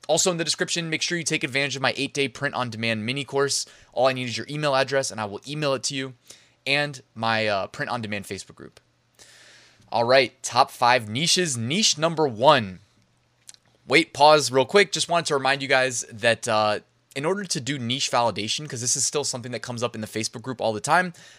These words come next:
I would recommend checking out this video that I created trying to help you find out if a niche is safe to sell in, okay? Always validate your niches before you upload, especially to Amazon merch. Niche number one. All right, so I switched it up a little bit this week. I just wanna show you, um, kind of, like, what my process is sometimes when I'm struggling to find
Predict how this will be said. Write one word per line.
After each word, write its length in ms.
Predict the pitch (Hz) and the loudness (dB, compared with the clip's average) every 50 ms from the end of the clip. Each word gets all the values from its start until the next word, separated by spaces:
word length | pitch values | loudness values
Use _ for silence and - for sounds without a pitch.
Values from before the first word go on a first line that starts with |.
| - - | -6 -2
I 60 | - | 0
would 100 | 247 233 | 2 2
recommend 360 | 220 202 - 190 180 175 - | 2 0 0 -2 -4 -2 -2
checking 240 | - 156 - 156 147 | -2 -2 0 0 -2
out 100 | 139 117 | -2 -2
this 140 | 127 113 101 | -4 -6 -4
video 240 | 104 117 127 123 | -2 0 0 0
that 100 | 113 113 | 0 2
I 100 | 113 110 | 0 0
created 380 | 107 - - 120 117 117 113 104 | 0 0 -2 -2 0 -2 -4 -6
trying 240 | - - 131 139 135 | -6 -6 -4 -4 -4
to 60 | 127 | -4
help 200 | 120 127 117 - | -4 -4 -4 -4
you 220 | 123 127 123 117 - - - - _ _ _ _ | -6 -6 -6 -8 -10 -14 -20 -20 _ _ _ _
find 340 | - - - 151 190 190 165 - | -16 -4 0 0 0 0 2 2
out 240 | 113 135 147 135 131 | 4 4 4 4 2
if 120 | 127 - | -2 -4
a 80 | 135 123 | -4 -4
niche 440 | 117 117 120 127 147 147 - - - | -4 -6 -6 -6 -6 -4 -6 -6 -6
is 140 | - 123 113 | -8 -6 -4
safe 400 | - - - 120 123 117 - - | -2 -2 -2 -2 -4 -6 -8 -8
to 160 | - - - | -6 -4 -2
sell 360 | 104 - - - 120 113 117 87 | 0 2 4 4 4 4 2 0
in, 200 | 82 92 90 90 | -4 -8 -12 -12
okay? 320 | - 95 - 135 151 208 247 - _ _ _ _ _ _ _ | -12 -4 0 0 0 0 -2 -8 _ _ _ _ _ _ _
Always 320 | - 120 147 165 180 160 117 | 0 2 2 2 0 2 4
validate 320 | 139 131 135 135 139 113 | 4 4 4 4 0 -2
your 100 | 120 127 | -4 -4
niches 320 | 120 123 120 - 139 123 | -4 -4 -4 -4 -4 -6
before 260 | 113 113 - - 127 123 | -8 -10 -8 -6 -4 -4
you 100 | 123 - | -4 -4
upload, 420 | - 110 - - 120 123 120 113 | -4 -6 -4 -4 -4 -4 -4 -4
especially 400 | 107 - - 123 - - 135 123 | -4 -4 -4 -2 -2 -2 -2 -4
to 120 | - - | -4 -4
Amazon 360 | 101 104 104 95 101 98 95 101 | -6 -6 -6 -6 -6 -6 -2 -2
merch. 340 | 110 104 - - - - - _ _ _ _ - - - - - - - - - - - _ _ _ _ - | -2 -2 -2 -4 -8 -8 -12 _ _ _ _ -20 -20 -20 -20 -20 -20 -20 -20 -20 -20 -20 _ _ _ _ -10
Niche 200 | - 208 381 - | -4 -2 2 2
number 180 | 339 285 254 233 | 4 6 8 8
one. 320 | 196 170 175 156 117 104 | 8 10 8 8 8 6
All 80 | 110 131 | 6 6
right, 160 | 131 127 117 | 6 6 6
so 160 | - - 147 | 4 6 8
I 200 | 143 147 143 127 123 | 8 8 8 4 2
switched 420 | - - - - 202 240 220 - | 2 2 4 2 2 2 2 6
it 60 | 247 220 | 8 8
up 160 | 202 202 - | 8 8 6
a 80 | - 147 | 4 2
little 460 | 147 151 165 180 202 233 262 269 214 | 2 2 0 0 0 0 2 2 2
bit 220 | 147 131 - - | 4 2 2 2
this 180 | 120 117 - - | 0 -2 -2 0
week. 240 | 120 123 123 113 - | 0 -2 0 0 -2
I 60 | 131 | -2
just 160 | 156 - - | -2 -2 0
wanna 160 | 208 214 214 | 0 0 0
show 240 | - - - 160 160 | 0 2 2 2 2
you, 420 | 160 156 147 160 160 156 156 - - | 2 0 -2 -4 -4 -6 -6 -8 -8
um, 420 | - 117 113 113 110 107 101 101 104 | -6 -4 -2 0 0 0 -2 -4 -8
kind 260 | - - 151 170 190 | -4 -2 -2 0 0
of, 80 | 175 160 | 2 4
like, 160 | 175 147 - 113 | 4 4 4 4
what 140 | 127 156 | 2 2
my 120 | 139 139 131 | 4 2 0
process 540 | - - 127 123 131 - - 147 139 - - | 2 2 2 2 2 2 2 2 0 0 -2
is 360 | - 131 143 147 143 - - | -2 -2 -2 -2 -2 -2 0
sometimes 720 | - - - 147 139 127 - 120 117 135 165 180 160 123 | 0 2 2 2 0 0 0 0 0 0 0 -2 -6 -6
when 140 | 120 135 131 | -4 -2 -2
I'm 120 | 131 131 | -2 -2
struggling 460 | 117 - - - 143 151 156 170 170 156 | -4 -4 0 0 0 0 0 -4 -8 -8
to 140 | - 139 | -8 -10
find 440 | 120 - - 123 127 131 127 123 113 | -8 -6 -4 -2 -2 -2 -2 -4 -6